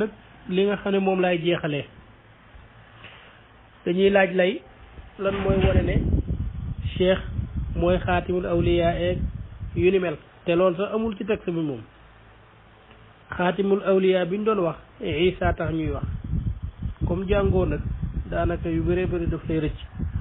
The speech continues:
Waaye Ibnu Taymiya ci Uqudu Durriya am na ñetti way, te du yooyu kese, bëri na lool sax. Luñ ko way tuddee ko xaatimul ulama. Loolu itam war naa laaju lay. Bu dee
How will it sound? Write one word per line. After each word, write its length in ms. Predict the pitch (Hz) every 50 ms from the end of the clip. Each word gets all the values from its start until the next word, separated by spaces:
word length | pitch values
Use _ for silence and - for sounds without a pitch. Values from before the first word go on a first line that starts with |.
| - - - - - - - - - - -
Waaye 280 | 196 190 196 214 202 220
Ibnu 200 | 214 214 233 220
Taymiya 420 | - 226 214 214 208 202 202 185
ci 80 | - 240
Uqudu 420 | 220 226 226 - 233 226 202 190 202
Durriya 440 | 175 202 202 190 196 180 170 170 - - - - - - - - - - - - - -
am 180 | 196 196 208
na 80 | 208 214
ñetti 320 | 214 220 220 220 - 233
way, 220 | 220 196 175 156 139 - - - - - - -
te 200 | 175 180 180 185
du 120 | 175 196
yooyu 280 | 208 220 226 240 240 226
kese, 220 | 233 202 165 170 170
bëri 220 | 170 185 185 190
na 120 | 190 196
lool 420 | 208 220 247 269 311 349 349 339 294 -
sax. 120 | - 139 - - 170 - - - - - - - - - - - - - - - - - - - -
Luñ 180 | 165 170 180
ko 160 | - 175 185 180
way 220 | 180 180 185 190 -
tuddee 300 | 202 185 160 175 185 180
ko 100 | 185 185 170
xaatimul 480 | - 180 175 175 180 185 170 165 165 151
ulama. 340 | 147 156 156 151 147 139 135 - - - - - - - -
Loolu 240 | 156 160 170 175 180 185
itam 220 | 180 190 196 196
war 140 | 196 202 190
naa 180 | 196 202 202 196
laaju 280 | 190 180 170 170 170
lay. 200 | 160 151 143 117 - - - - - - - - - 156
Bu 80 | 156 170
dee 160 | 185 196